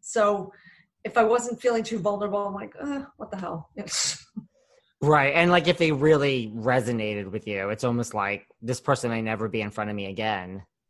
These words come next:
Speaker 1: Right, right. It's so true. And I used to wait on, uh, Billy Wilder, the director. I mean, he's such an icon, but he, he was not really interested in having, I mean, I think I waited on him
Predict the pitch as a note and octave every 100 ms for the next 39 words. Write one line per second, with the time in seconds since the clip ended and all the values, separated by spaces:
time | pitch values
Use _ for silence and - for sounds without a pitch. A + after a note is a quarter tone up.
0 | _ A3+ A3 F#3+ F#3 - _ _ A3 G3+
1 | G3 F#3+ F#3+ _ _ _ _ E3+ B3 G#3+
2 | B3+ G#3+ A#3 A#3+ D4 B3+ B3+ A3 G#3+ -
3 | - E3+ A3+ A#3 F#3+ F#3+ G3 F#3+ F3+ F#3
4 | F3+ - - G3 F#3+ - F#3 F3 - _
5 | _ _ G#3 G#3+ A3 A3 A3+ - G3 -
6 | - G3+ G3+ G3+ F3+ F#3+ - - - -
7 | - - - _ A4+ G#4+ E4 C4+ B3 A3
8 | - - C#4 A3+ G#3+ G#3 G#3+ A3 G#3 G#3
9 | G3 G3+ A#3+ C#4 D#4 D#4+ D4 B3+ A#3+ A3
10 | G#3+ G#3